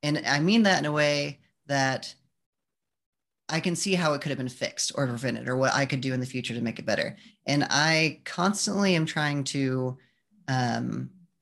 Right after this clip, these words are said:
improve myself, and just the drive to co-, improve myself is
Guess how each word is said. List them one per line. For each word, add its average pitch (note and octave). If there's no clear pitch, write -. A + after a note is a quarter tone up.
improve E3
myself, B2+
and C#3+
just F3+
the D3+
drive D3+
to C#3+
co-, C3+
improve D3
myself C#3
is C3